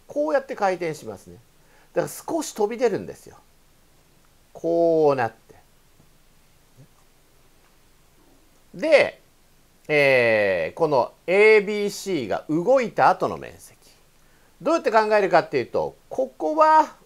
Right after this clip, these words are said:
ここか。ここが五センチですね。半径ですから。五、五、五って正三角形です、これ。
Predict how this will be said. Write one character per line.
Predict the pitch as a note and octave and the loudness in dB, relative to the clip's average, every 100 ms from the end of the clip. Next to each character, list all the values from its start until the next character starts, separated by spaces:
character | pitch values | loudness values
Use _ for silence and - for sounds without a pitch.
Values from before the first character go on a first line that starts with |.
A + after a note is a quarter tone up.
| _ | _
こ | - | -10
こ | F3+ E3 | -10 -6
か。 | C#3 - _ | -6 -6 _
こ | - | -8
こ | A3+ D4+ | -4 0
が | C4+ | 2
五 | G#3 G3+ | 2 2
セ | A3+ E3+ | 0 -2
ン | |
チ | - | -6
で | A#1 | -16
す | - D3 | -18 -20
ね。 | G#3+ _ _ _ _ | -20 _ _ _ _
半 | - D3+ A#2 | -2 -2 -2
径 | F#2+ C2+ | -8 -10
で | A1 | -14
す | - | -20
か | - | -20
ら。 | _ _ _ _ - _ _ _ B2+ | _ _ _ _ -20 _ _ _ -20
五、 | C#3 G#3+ A3+ G#3+ | 6 10 12 10
五、 | F3 G3+ F3 | 10 8 8
五 | C#3 D#3 | 6 2
っ | D3+ | 2
て | A2+ | -4
正 | - A#3 A#3 | 2 4 4
三 | A3+ G#3+ | 0 2
角 | G3+ - | 2 0
形 | - D2 | -6 -14
で | - | -16
す、 | - | -20
こ | |
れ。 | A1 | -20